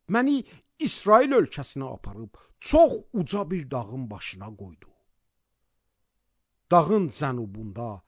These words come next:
şəhərə bənzər tikili var idi. Tarı məni oraya apardı.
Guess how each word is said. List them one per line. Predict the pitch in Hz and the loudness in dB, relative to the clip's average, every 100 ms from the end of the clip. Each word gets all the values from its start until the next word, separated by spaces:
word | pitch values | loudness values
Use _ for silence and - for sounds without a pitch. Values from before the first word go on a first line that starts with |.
| _ _ | _ _
şəhərə | - - 190 190 226 277 | -8 -2 -2 0 -2 -2
bənzər | 185 123 107 87 107 101 _ _ _ _ | -2 -4 -8 -12 -14 -14 _ _ _ _
tikili | - 135 - 85 113 | -18 -16 -16 -16 -20
var | - - | -20 -20
idi. | _ _ _ _ _ _ _ _ _ _ _ _ _ _ _ _ _ _ _ _ | _ _ _ _ _ _ _ _ _ _ _ _ _ _ _ _ _ _ _ _
Tarı | 185 202 202 | 2 4 4
məni | 190 202 | 2 0
oraya | 233 226 165 110 | 2 2 2 -10
apardı. | 90 - - _ | -18 -20 -20 _